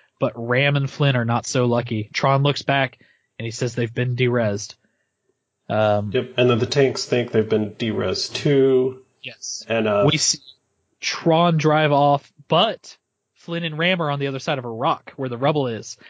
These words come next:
Speaker 1: and Flynn is dragging Ram to safety as a tank r-, drives right over top of it.
Speaker 2: Yep. And then they, I think they, like, end up resting in, like, a destroyed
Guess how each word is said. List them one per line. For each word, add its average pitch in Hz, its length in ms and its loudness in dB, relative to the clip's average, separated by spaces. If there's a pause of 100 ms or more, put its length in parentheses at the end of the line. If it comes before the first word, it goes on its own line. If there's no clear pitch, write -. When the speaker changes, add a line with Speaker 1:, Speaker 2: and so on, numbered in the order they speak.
Speaker 1:
and 131 160 -10
Flynn 160 220 2
is 135 120 -2
dragging 156 520 2
Ram 151 280 0
to 147 120 -6
safety 160 420 0
as 127 140 -4
a 131 80 -4
tank 147 260 -2
r-, 120 180 -10
drives 127 300 -4
right 123 240 0
over 135 160 -2
top 123 240 -2
of 110 80 -8
it. 95 140 -10 (500)
Speaker 2:
Yep. 143 160 -8 (580)
And 139 140 4
then 139 80 4
they, 135 240 4
I 131 80 2
think 175 240 2
they, 143 160 2
like, 110 220 2 (180)
end 120 140 2
up 107 120 -2
resting 110 460 0
in, 101 100 -2
like, 101 220 -2
a 98 220 -2
destroyed 107 800 0